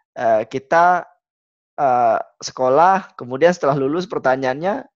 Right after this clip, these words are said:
gimana caranya mendapatkan pekerjaan, bagaimana caranya menabung, bagaimana caranya investasi, itu nggak pernah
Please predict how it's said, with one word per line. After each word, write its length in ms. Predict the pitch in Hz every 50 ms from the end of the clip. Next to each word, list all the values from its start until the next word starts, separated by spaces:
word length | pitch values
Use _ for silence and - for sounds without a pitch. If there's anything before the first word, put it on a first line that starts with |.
| _ _ _ _ _ _ _
gimana 560 | 135 127 131 131 135 131 127 127 127 123 120 123
caranya 440 | 123 - 127 117 117 117 120 120 123 117
mendapatkan 480 | 117 110 117 113 - 110 - - 113 113
pekerjaan, 640 | - _ - 127 123 123 131 160 165 175 175 170 160 151
bagaimana 400 | 131 123 123 120 120 123 123 123 117
caranya 440 | - 127 120 120 123 123 127 127 123
menabung, 640 | 120 120 120 139 160 170 160 156 165 170 170 170 180 214 _ _ _ _ _ _
bagaimana 520 | - 127 123 127 127 120 127 127 127 131 131 123
caranya 520 | - 127 120 123 127 127 123 123 131 127 120
investasi, 920 | 123 123 - - 131 135 - - 180 185 185 - - 180 175 170 170 - - -
itu 160 | 156 - - 220
nggak 200 | 214 180 135 - -
pernah 200 | 156 156 160